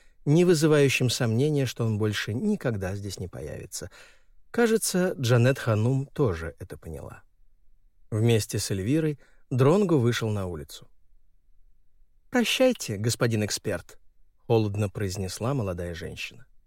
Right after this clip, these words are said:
"Надеюсь, вам повезёт, и вы найдёте камень, о который споткнулась наша подруга". Она повернулась и пошла прочь. "Обиделась",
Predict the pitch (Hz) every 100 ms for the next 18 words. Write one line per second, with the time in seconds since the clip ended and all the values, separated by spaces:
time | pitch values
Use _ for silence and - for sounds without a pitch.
0 | _ _ _ _ _ _ - - 220 208
1 | 254 233 214 208 185 156 127 139 190 -
2 | _ - _ _ _ 185 185 175 160 147
3 | 226 147 - 123 110 104 - - - 135
4 | 143 123 123 - 117 - 143 196 - 113
5 | 110 - 113 92 80 64 - - - -
6 | - - _ - - _ 117 110 107 95
7 | 90 101 165 180 - - _ 214 139 -
8 | 87 - - - - - - - - _
9 | - _ _ _ _ _ - - _ _
10 | _ _ _ - 156 156 151 127 - -